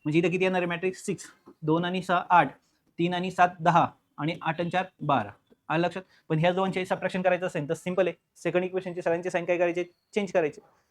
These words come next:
ओके, लक्षात आलं? म्हणजे आता जर तुम्हाला ए मायनस बी करायचं असेल तर हे मॅट्रिक्स इथे लिहा, मायनस हे मॅट्रिक्स इथे लिहा, आणि सेकंड इथं मॅट्रिक्स तयार करताना एक मधनं किती जाणार आहे? पाच, म्हणजे मायनस चार आले. इथं जर पाहिलं दोन मधनं सहा गेले, मायनस दोन आले. इथं जर पाहिलं तर किती आहे?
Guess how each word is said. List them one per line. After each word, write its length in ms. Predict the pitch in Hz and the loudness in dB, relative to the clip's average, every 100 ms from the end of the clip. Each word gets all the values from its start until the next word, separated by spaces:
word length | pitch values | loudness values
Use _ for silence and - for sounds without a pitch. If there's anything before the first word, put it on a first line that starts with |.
| - | -4
ओके, 120 | 185 240 - | 0 0 0
लक्षात 200 | 170 185 | 0 2
आलं? 120 | 202 185 - - | 2 0 -4 -2
म्हणजे 140 | 151 | 4
आता 180 | 160 185 | 4 4
जर 200 | 180 185 | 0 -2
तुम्हाला 220 | 190 190 190 | 0 0 -2
ए 140 | 175 190 | -2 0
मायनस 360 | 180 180 185 | 0 -2 -2
बी 140 | 165 190 | -2 0
करायचं 280 | 180 156 165 | 0 0 -2
असेल 240 | 147 123 | -4 -6
तर 80 | 156 | -6
हे 100 | 170 | -4
मॅट्रिक्स 300 | 175 180 196 | -4 -6 -6
इथे 160 | 185 | -4
लिहा, 140 | 190 175 - | -2 -4 -6
मायनस 280 | 165 180 170 | -6 -6 -4
हे 60 | 165 | -4
मॅट्रिक्स 300 | 175 175 196 | -4 -4 -6
इथे 140 | 180 | -6
लिहा, 100 | 170 - _ _ | -6 -10 _ _
आणि 140 | 135 156 | -6 -4
सेकंड 280 | 175 190 196 - _ | -2 -4 -4 -16 _
इथं 180 | - 175 | -4 0
मॅट्रिक्स 300 | 185 185 185 | 0 0 -2
तयार 100 | 175 | -4
करताना 360 | 165 147 139 180 - - | -2 -2 -2 -4 -10 -6
एक 160 | 170 | -4
मधनं 160 | 190 190 | -2 -2
किती 160 | 196 196 | -2 -2
जाणार 180 | 190 | 0
आहे? 80 | 185 185 _ _ _ _ - - - | -2 -4 _ _ _ _ -16 -4 0
पाच, 200 | 175 - | 0 -2
म्हणजे 140 | 156 | -4
मायनस 240 | 175 180 196 | -2 -2 -2
चार 160 | 185 | -2
आले. 140 | 165 165 - _ _ | -4 -8 -18 _ _
इथं 180 | 165 175 | -2 0
जर 120 | 190 | 2
पाहिलं 220 | 185 185 | 2 2
दोन 160 | 175 180 | 0 -2
मधनं 160 | 185 185 | -2 -2
सहा 140 | 185 | -4
गेले, 200 | 170 156 | -2 -2
मायनस 360 | 160 180 185 - - | -4 -4 -6 -8 -8
दोन 180 | 180 165 | -4 -4
आले. 120 | 160 - _ - | -6 -10 _ -4
इथं 160 | 165 180 | 0 2
जर 140 | 185 | 4
पाहिलं 240 | 185 170 135 | 2 2 0
तर 60 | |
किती 180 | 160 185 | 0 0
आहे? 100 | 185 | 0